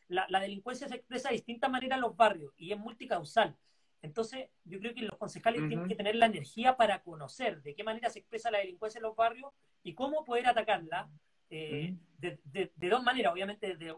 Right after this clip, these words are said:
Speaker 1: y esto va a sonar un poco una frase cliché, pero con una mano dura y una mano blanda. Y, y yo creo que ahí es donde nosotros tenemos harto que
Speaker 2: Ujú.
Speaker 1: hacer.
Speaker 2: Ujú. Concejal, pasemos a algunas cosas propias de la municipalidad,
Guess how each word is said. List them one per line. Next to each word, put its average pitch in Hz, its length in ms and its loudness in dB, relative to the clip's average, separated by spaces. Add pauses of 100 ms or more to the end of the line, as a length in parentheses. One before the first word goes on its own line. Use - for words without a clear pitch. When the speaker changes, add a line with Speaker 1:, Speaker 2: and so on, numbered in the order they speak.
Speaker 1:
y 180 140 -8
esto 196 220 0
va 190 60 6
a 175 40 4
sonar 190 300 0
un 190 60 -8
poco 196 180 -4
una 190 160 2
frase 202 260 0
cliché, 190 280 -8
pero 165 220 -6 (180)
con 202 80 -2
una 226 100 8
mano 226 240 2
dura 262 200 -4
y 285 60 -8
una 254 140 -2
mano 240 220 0
blanda. 175 420 0 (500)
Y, 180 240 -10
y - 140 -8
yo 220 140 -2
creo 240 180 -6
que 226 60 2
ahí 220 160 4
es 269 80 -8
donde 254 260 -2
nosotros 226 400 -4
tenemos 226 500 2 (300)
harto - 260 0
que 220 100 4
Speaker 2:
Ujú. 147 60 2
Speaker 1:
hacer. 151 160 -6 (3000)
Speaker 2:
Ujú. - 300 -6 (480)
Concejal, 208 440 10
pasemos 233 540 8
a 233 240 12
algunas 226 400 4
cosas 233 280 2
propias 220 280 6
de 233 80 6
la 226 80 6
municipalidad, 208 800 6